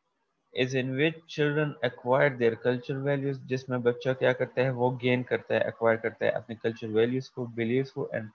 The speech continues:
problem solving strategies को through collaborative dialogues, to collabor-, collaborative mean sharing dialogues with more knowledgeable members of society,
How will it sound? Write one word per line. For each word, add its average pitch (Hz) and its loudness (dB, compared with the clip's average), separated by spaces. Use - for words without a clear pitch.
problem 117 4
solving 113 -2
strategies 107 0
को 117 -10
through 175 4
collaborative 135 4
dialogues, 120 6
to 123 -6
collabor-, 123 2
collaborative 156 2
mean 165 -2
sharing 151 0
dialogues 107 -4
with 123 -2
more 147 2
knowledgeable 135 0
members 107 -4
of 101 -4
society, 104 -8